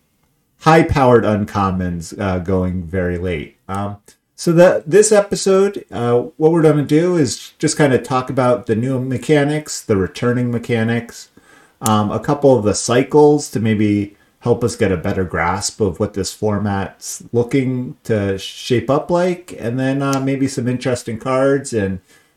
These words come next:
maybe talk a little bit sprinkled in there about this, uh, draft preview event.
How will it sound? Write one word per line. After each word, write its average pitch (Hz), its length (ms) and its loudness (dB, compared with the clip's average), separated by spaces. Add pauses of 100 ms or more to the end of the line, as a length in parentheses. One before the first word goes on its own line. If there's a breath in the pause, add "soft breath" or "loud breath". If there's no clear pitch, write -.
maybe 117 260 -2
talk 107 300 -2
a 117 40 2
little 113 280 2
bit 104 420 0
sprinkled 117 480 -4
in 127 160 0
there 127 300 2
about 90 340 -2
this, 85 240 -4
uh, 80 160 -2
draft 90 420 -6
preview 92 480 -6
event. - 460 -14